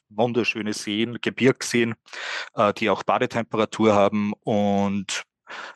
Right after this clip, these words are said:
allgemein lädt Ebensee einfach zu sämtlichen Outdoor, ähm,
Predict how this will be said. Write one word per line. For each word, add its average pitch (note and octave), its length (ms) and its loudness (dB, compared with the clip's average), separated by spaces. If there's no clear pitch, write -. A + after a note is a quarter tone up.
allgemein G2+ 540 2
lädt G2+ 460 -2
Ebensee A2+ 400 2
einfach G2+ 400 2
zu - 160 -4
sämtlichen G#2 580 -2
Outdoor, G2 720 4
ähm, F#2 580 0